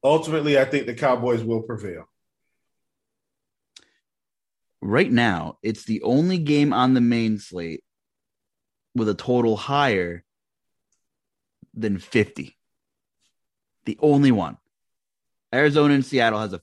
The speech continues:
Speaker 2: fifty total. We know where the
Speaker 1: Yeah.
Speaker 2: ownership's gonna go on Sunday. Take that for what it's worth. You wanna fade that game entirely? Be my guest.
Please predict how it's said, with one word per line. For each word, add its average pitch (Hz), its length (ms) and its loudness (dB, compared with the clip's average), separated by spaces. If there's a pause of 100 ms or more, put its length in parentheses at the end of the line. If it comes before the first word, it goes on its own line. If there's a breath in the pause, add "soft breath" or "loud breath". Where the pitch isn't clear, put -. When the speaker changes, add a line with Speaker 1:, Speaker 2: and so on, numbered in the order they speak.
Speaker 2:
fifty 113 320 -6
total. 73 440 -10 (2000)
We 165 140 2
know 196 200 4
where 180 100 8
the 147 100 6
Speaker 1:
Yeah. 143 60 8
Speaker 2:
ownership's 139 420 4
gonna 113 220 4
go 98 120 0
on 95 220 -4
Sunday. 76 460 -8 (280)
Take 175 300 2
that 143 300 4
for 123 100 2
what 110 220 2
it's 135 200 0
worth. 87 400 -6 (2000)
You 82 60 -12
wanna 92 160 -8
fade 123 260 2
that 139 200 2
game 147 200 2
entirely? 147 680 -2 (1120)
Be 98 120 -10
my 92 160 -14
guest. 92 440 -10